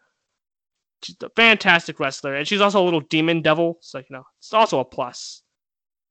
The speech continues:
Has the best smile at Joshi for my money, too. Uh, I believe my next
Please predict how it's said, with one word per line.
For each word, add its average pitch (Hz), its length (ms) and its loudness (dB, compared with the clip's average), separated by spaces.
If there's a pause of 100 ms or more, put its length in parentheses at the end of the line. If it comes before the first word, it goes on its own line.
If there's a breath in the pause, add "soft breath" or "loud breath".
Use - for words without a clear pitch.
(140)
Has 285 140 0
the 196 80 2
best 190 260 2
smile 170 280 4
at 135 80 -6
Joshi 135 360 -6
for - 100 -16
my 131 120 -8
money, 123 260 -12
too. 127 260 -12 (1700)
Uh, 165 40 0
I 147 180 0
believe 175 180 -2
my 175 80 0
next 170 240 0